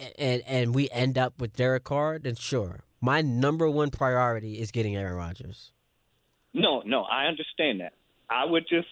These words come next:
Speaker 2: say, I would just say if I was counseling you, like you were walking into Woody Johnson's office and you just missed on Aaron Rodgers. Now you're standing in front of him.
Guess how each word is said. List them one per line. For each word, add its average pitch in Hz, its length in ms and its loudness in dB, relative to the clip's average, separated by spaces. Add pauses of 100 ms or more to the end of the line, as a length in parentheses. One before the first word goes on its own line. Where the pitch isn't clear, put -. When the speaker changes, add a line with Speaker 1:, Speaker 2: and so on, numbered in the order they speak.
Speaker 2:
say, 147 380 2
I 110 100 2
would 113 180 0
just 113 280 0
say 131 160 4
if 107 140 -2
I 107 100 2
was 92 100 -4 (160)
counseling 98 500 -4
you, 78 140 -16 (100)
like 92 260 -4
you 110 180 0
were 92 60 -2
walking 107 440 0
into 104 180 2
Woody 101 380 0
Johnson's 98 560 0
office 113 380 -2 (1400)
and 117 520 2 (1080)
you 220 240 2 (220)
just 247 320 2
missed 185 420 0
on 151 340 2
Aaron 139 320 2
Rodgers. 117 480 0
Now 104 220 -2
you're 110 200 -2 (100)
standing 104 340 0
in 90 140 -4 (100)
front 113 160 0
of 85 120 -8
him. 78 100 -14